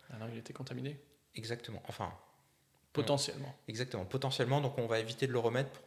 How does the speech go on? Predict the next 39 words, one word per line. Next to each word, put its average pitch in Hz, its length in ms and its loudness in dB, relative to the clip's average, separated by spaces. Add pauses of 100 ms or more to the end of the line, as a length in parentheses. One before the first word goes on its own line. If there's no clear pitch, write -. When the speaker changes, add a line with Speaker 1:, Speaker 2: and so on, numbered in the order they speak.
(160)
Speaker 2:
Il 113 60 -10
faudrait 98 300 0
pas 110 120 0
que - 60 -8
ça 101 120 4
réinfecte 101 380 -2
ton 101 80 -2
mou 107 160 -2
à 104 40 -2
ce - 120 -8
moment-là. 92 240 -2
Ce 131 80 -8
Speaker 1:
Mhm. 131 60 -2
Speaker 2:
serait 127 140 -4
vraiment 101 280 -4
naze. 113 340 2
<laughs> - 840 -8
Donc, 120 220 -4
on 120 120 -2
évite 120 260 -4
de 107 80 0
le 104 60 -2
faire. 107 240 -4 (1300)
Donc, 95 200 -12
euh, 92 100 -6
voilà. 92 180 -6 (140)
Un 107 80 -2
peu 120 140 0
la 113 100 2
différence 123 380 -2
entre 127 160 -2
les 131 60 2
deux. 139 60 2
J'ai 123 140 0
pas 135 100 2
été 131 160 0
très 131 180 0
précis 135 360 -2
entre 117 420 -4